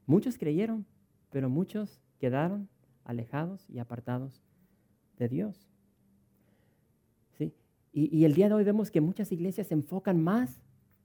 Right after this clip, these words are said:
en los milagros, en las señales,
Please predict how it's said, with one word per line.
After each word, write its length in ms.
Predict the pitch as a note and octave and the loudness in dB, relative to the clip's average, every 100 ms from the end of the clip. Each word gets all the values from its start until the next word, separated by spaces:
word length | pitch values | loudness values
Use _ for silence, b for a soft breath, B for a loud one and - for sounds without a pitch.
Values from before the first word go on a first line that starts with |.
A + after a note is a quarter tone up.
| _ _ _ - | _ _ _ 0
en 140 | C#3 | 0
los 120 | C#3 | 2
milagros, 720 | B2 A#2 D3+ G#3+ A3 A#3 - - | -2 -2 -2 -2 -2 -4 -6 -16
en 120 | B2 | -12
las 120 | B2+ - | -12 -10
señales, 680 | A#2+ A#2 E3 G#3+ A3+ G#3+ | -8 -2 0 0 -2 -6